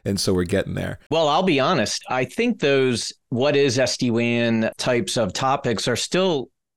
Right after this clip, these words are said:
Speaker 2: desperately needed, because what we're finding is while folks are rushing to get on the S D wan ba-, bandwagon,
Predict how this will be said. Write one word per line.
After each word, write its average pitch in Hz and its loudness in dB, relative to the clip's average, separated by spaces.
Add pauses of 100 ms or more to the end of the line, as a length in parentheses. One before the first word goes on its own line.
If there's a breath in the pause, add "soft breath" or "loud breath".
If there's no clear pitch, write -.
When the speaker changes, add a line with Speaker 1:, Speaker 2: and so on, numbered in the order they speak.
Speaker 2:
desperately 135 0
needed, 143 0
because 127 0
what 127 0
we're 135 2
finding 120 2
is 117 0
while 117 2
folks 139 0
are 117 2
rushing 113 0
to 107 -2
get 113 0
on 110 2
the 110 2
S 110 -2
D 123 -2
wan 110 2
ba-, 190 0
bandwagon, 101 0